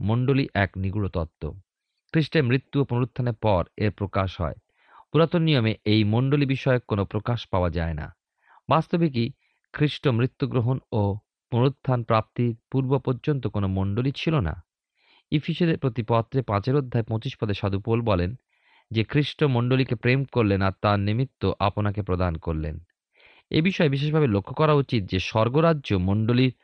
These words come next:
সমার্থবোধক নয় বা মণ্ডলীতে স্বর্গরাজ্যের সমার্থবোধক নয়। স্বর্গরাজ্য হল সর্বতোভাবে শ্রেষ্ঠ। এই পৃথিবীতে তা শ্রেষ্ঠ বিষয়। মণ্ডলী হল সেই বিষয় যাকে আমরা বলি বিশ্বাসী বর্গ।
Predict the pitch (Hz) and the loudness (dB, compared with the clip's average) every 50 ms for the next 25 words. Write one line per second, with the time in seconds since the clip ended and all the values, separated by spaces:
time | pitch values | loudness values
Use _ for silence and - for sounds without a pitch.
0 | _ _ - - - 139 139 143 165 160 - - 151 110 98 87 98 87 92 92 | _ _ -12 -4 0 2 4 4 4 2 2 0 0 2 2 2 0 0 0 0
1 | 95 110 131 143 123 120 101 101 110 127 143 147 160 165 165 160 165 143 - 110 | 2 2 2 2 2 2 2 2 4 4 4 4 4 4 4 2 2 0 0 0
2 | 98 95 101 113 120 127 131 123 139 147 131 - - 104 98 98 95 - - 98 | 0 2 2 4 4 2 2 2 0 0 0 0 0 0 0 0 0 -2 -4 -4
3 | 85 85 80 92 101 127 156 143 104 78 85 _ _ _ _ _ _ _ _ _ | -2 -2 -2 -2 0 0 0 0 0 -2 -4 _ _ _ _ _ _ _ _ _
4 | - - - 139 143 156 180 190 190 165 151 196 196 180 151 113 104 113 143 185 | -6 0 2 2 4 4 4 2 2 2 2 2 4 4 6 6 6 6 4 2
5 | 208 - _ _ _ _ _ - - - - 131 127 131 143 160 143 165 147 127 | 0 -4 _ _ _ _ _ -14 -6 0 2 2 4 4 2 2 2 2 2 2
6 | 113 101 117 143 - - 175 165 - - - - 82 71 - - _ _ _ _ | 2 2 2 0 0 0 0 0 0 -2 -4 -4 -4 -4 -4 -10 _ _ _ _
7 | _ _ _ _ - 131 165 185 170 - 160 143 170 147 147 139 147 135 - 113 | _ _ _ _ 0 2 2 2 2 0 -2 0 0 0 0 2 0 2 2 2
8 | 101 92 90 - - 135 123 - - - 101 80 82 82 - 90 82 - - 104 | 2 2 0 0 -2 -2 -2 -2 -2 -2 -2 0 -2 -2 -2 -2 -2 -2 -4 -8
9 | - _ _ _ _ _ _ _ - 107 113 143 170 185 175 190 180 180 180 156 | -16 _ _ _ _ _ _ _ -2 0 2 4 4 4 4 4 4 4 2 2
10 | - - 113 107 98 85 78 90 - _ _ _ _ - - - 151 151 147 127 | 2 2 2 4 4 2 2 -2 -6 _ _ _ _ -12 -4 0 2 2 4 4
11 | 120 107 - 127 123 104 87 69 90 - _ _ _ _ - 117 113 - 120 117 | 2 0 2 2 4 4 2 2 -2 -6 _ _ _ _ 0 2 2 2 4 2
12 | 107 98 101 95 90 101 113 117 123 110 104 - _ _ - - 107 104 - - | 2 4 2 0 2 2 2 4 2 2 0 -2 _ _ -6 -4 -4 -4 -2 -2
13 | 101 95 - - 92 87 92 95 92 82 87 87 78 80 | -4 -2 -2 -4 -2 0 0 0 0 0 -2 -2 -2 -4